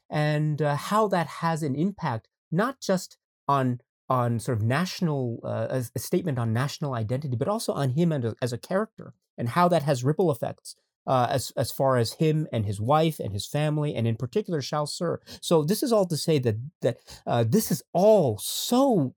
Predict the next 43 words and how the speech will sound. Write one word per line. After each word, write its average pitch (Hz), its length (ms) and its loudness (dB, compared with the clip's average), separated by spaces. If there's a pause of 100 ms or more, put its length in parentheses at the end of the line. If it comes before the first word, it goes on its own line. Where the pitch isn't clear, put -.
(120)
sort 123 200 -2
of 95 60 -6 (220)
stuffed - 540 0
into, 160 440 0
integrated 147 720 0 (380)
fundamentally 170 680 2
into 123 220 0
the 113 100 0
film, 143 360 0
and, 107 180 -4
and, 110 320 -2
uh, 107 100 0 (580)
uh, 113 360 0
it, - 180 -4
it's, - 400 -6
it's, - 440 -6
uh, 120 200 0
it's, - 160 -6
it's - 220 -4
a 120 40 0
very 175 280 4
fundamental 156 520 0
aspect. 135 360 -2
But 147 100 0
as 175 160 4
you 185 60 2
said 175 200 0
earlier, 170 440 2 (300)
you 165 160 6
can 170 140 4
still 202 300 6
enjoy 156 300 4
this 151 180 -2
film 127 140 0
without 123 280 2
necessarily 123 500 0
appreciating 131 460 -4
that, 107 160 -6 (120)
pr-, - 140 -14
appreciating 139 680 0
that 98 160 -4
stuff. - 280 -8
So, 127 240 -2